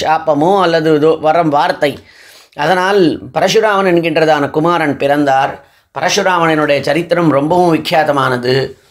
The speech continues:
மகா க்ஷத்-, அ, அ, கார்த்தவீரியார்ஜுனன் என்கின்றதான ராஜா தன்னுடைய அப்பா கோபம் இல்லாதவர்,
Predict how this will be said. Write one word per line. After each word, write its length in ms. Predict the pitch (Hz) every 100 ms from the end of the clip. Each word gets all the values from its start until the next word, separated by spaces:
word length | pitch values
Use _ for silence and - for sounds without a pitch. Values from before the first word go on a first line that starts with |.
| _ _ _
மகா 920 | - 139 156 185 175 156 135 117 104 92
க்ஷத்-, 300 | 175 170 -
அ, 360 | 151 139 104 95 _ _ _ _ -
அ, 60 | 120 117 113 - 143
கார்த்தவீரியார்ஜுனன் 1160 | 156 - - 233 214 202 196 190 175 180 190
என்கின்றதான 760 | 190 175 170 160 156 151 147 143
ராஜா 580 | 139 170 175 180 135 - - _ _ -
தன்னுடைய 540 | 156 180 180 160 147
அப்பா 320 | 147 - 208
கோபம் 480 | - 185 226 233 220
இல்லாதவர், 840 | 202 190 180 160 143 143 - -